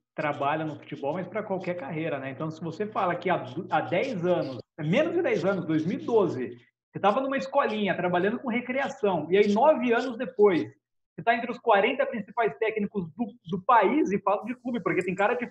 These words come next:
fora ali concorrendo com você, né? Se eu pegar os quarenta, pô, eu tô falando aí do argentino Hernan Crespo no São Paulo, do português Abel Ferreira no Palmeiras, você tá nesse rol, então serve de inspiração.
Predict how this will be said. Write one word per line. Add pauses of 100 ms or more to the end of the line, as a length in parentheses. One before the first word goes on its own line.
fora
ali
concorrendo
com
você,
né?
Se
eu
pegar
os
quarenta, (340)
pô,
eu
tô
falando
aí
do
argentino
Hernan
Crespo
no
São
Paulo,
do
português
Abel
Ferreira
no
Palmeiras, (420)
você
tá
nesse
rol,
então (120)
serve
de
inspiração.